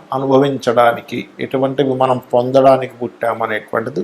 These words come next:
ఉంటుంది. అంతేగాని కేవలం ఏదో ఏలినాటి శని ఉంది, అర్ధాష్టమి శని ఉంది, అష్టమి శని ఉంది, మీకు కాలసర్ప యోగం ఉంది, ఇవి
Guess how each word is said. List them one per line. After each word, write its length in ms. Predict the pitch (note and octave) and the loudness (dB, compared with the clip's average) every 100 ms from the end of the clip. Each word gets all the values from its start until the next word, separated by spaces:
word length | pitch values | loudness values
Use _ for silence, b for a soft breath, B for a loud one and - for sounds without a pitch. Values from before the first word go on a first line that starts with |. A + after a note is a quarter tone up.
| - | -8
ఉంటుంది. 260 | A#2+ A2+ G#2 | -10 -10 -12
అంతేగాని 420 | A2 A#2+ C3 C3+ | -6 -4 -4 -6
కేవలం 420 | - A#2 A#2 A#2+ | 0 0 0 -2
ఏదో 120 | A#2 A2+ | 0 0
ఏలినాటి 380 | G#2+ A2 A2 | 0 -2 -6
శని 140 | - A2 | -12 -18
ఉంది, 240 | - A2+ A#2+ | -16 -10 -6
అర్ధాష్టమి 540 | - - A2+ A2+ A2+ | -6 -2 -4 -4 -12
శని 140 | - A#2+ | -14 -14
ఉంది, 220 | A2+ A#2+ | -10 -8
అష్టమి 340 | A2+ - A#2+ | -8 -10 -16
శని 180 | G#2 A2+ | -16 -18
ఉంది, 220 | A2 A2 - B B B B - | -18 -18 -20 B B B B -10
మీకు 160 | B2 - | -10 2
కాలసర్ప 440 | A#2+ B2 A#2+ - | 4 4 0 -4
యోగం 320 | A2+ A#2 G#2 G#2+ | -4 -4 -8 -10
ఉంది, 140 | A#2+ | -8
ఇవి 200 | B2 A#2 | -10 -10